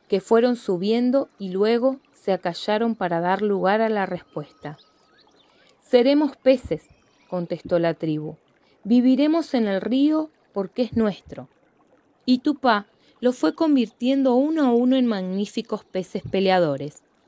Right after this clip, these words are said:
valientes y prolíficos, que centellaron en las aguas del río para que la raza avipona no se perdiera. "Y ahí andan los dorados. Meta a vivir en el río",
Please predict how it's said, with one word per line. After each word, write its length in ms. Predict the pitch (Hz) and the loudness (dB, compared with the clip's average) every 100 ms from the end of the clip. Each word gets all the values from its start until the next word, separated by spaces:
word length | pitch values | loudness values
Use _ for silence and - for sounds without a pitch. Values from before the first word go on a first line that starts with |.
| _ - | _ -4
valientes 760 | 165 180 196 226 240 262 262 _ _ _ - | 0 0 0 0 0 -2 -4 _ _ _ -6
y 120 | 233 | -6
prolíficos, 840 | - 262 226 180 170 - 156 156 _ _ _ _ _ _ | 2 2 2 -2 -10 -8 -10 -10 _ _ _ _ _ _
que 120 | 196 | -6
centellaron 840 | 190 196 185 190 180 247 240 247 220 | 0 0 0 -4 -2 2 2 2 0
en 140 | 175 | -2
las 240 | 165 - | -6 -2
aguas 360 | 220 220 208 - | 0 2 0 -4
del 200 | 165 160 | -6 -4
río 400 | 175 214 240 254 - _ _ _ | -2 0 0 -2 -8 _ _ _
para 220 | 214 214 214 | 0 0 2
que 140 | 226 | 2
la 160 | 226 214 | 2 0
raza 440 | 233 277 - 277 | 0 -2 -2 0
avipona 680 | 202 180 - 226 240 254 262 _ _ - | 0 -2 -2 -2 0 -2 -6 _ _ -10
no 220 | 180 180 | -6 -6
se 200 | - 190 | -4 -4
perdiera. 720 | 190 185 180 156 143 156 147 - | -4 -4 -2 -2 -4 -10 -14 0
"Y 100 | 240 | 4
ahí 220 | 277 320 | 4 4
andan 340 | 403 339 208 185 | 2 2 2 0
los 160 | 170 | 0
dorados. 560 | 180 180 240 220 170 _ _ - - - | 2 2 4 2 0 _ _ -20 -20 -8
Meta 360 | 208 254 254 | -2 -2 0
a 40 | 294 | -2
vivir 340 | 226 196 202 | 0 0 0
en 120 | 214 202 | 0 0
el 200 | 190 175 | -2 -2
río", 380 | 160 151 156 | -2 -2 -6